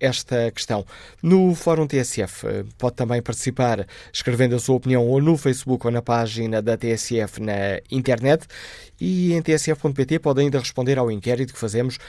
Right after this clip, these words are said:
Perguntamos se os pais que não vacinam os filhos devem ser responsabilizados. Os primeiros resultados, eh, são claros. Oitenta e sete por cento dos ouvintes que já responderam, responderam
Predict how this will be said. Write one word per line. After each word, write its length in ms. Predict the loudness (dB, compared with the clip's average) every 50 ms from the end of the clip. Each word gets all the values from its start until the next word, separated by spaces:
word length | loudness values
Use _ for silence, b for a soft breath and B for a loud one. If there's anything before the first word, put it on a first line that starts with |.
| B B B B -4
Perguntamos 480 | 0 2 4 4 6 6 6 6 4 0
se 80 | -2
os 140 | -2 -4 0
pais 320 | 0 0 2 2 0 -2 -4
que 100 | -2 0
não 320 | 2 4 4 4 4 2
vacinam 380 | 0 -2 -2 -2 -2 -2 -2 -2
os 80 | -2
filhos 240 | -2 0 0 2 2
devem 180 | 2 0 0 -2
ser 140 | -2 -4
responsabilizados. 840 | -6 -4 -4 -4 -4 -4 -4 -4 -4 -2 0 2 0 0 0 -2 -8 B B B B B B B B B B B
Os 380 | -4 0 2 2 2 0 -2 -6
primeiros 720 | -8 _ 0 2 4 6 8 8 8 8 8 4 2 0 -2
resultados, 840 | -2 -2 -2 -2 0 2 2 2 0 0 -2 -2 -2 -2 -2 -2
eh, 380 | 0 0 2 2 2 0 -2 -2 2
são 180 | 4 2 4
claros. 320 | 4 2 2 2 0 -4 B B B B B B _
Oitenta 600 | 4 4 4 4 4 2 2 2 2 2 2 0
e 60 | 0 0
sete 300 | 0 0 0 0 0 -4
por 100 | -10 -4
cento 160 | -2 -2 -2
dos 100 | -2 -4
ouvintes 280 | -6 -4 -4 -4 -4 -2
que 40 | -2
já 120 | -2 -2
responderam, 580 | -2 -4 -6 -6 -2 0 2 2 2 2 -2 b b b b b
responderam 640 | -14 -10 -4 -4 -2 0 0 0 0 -2 -4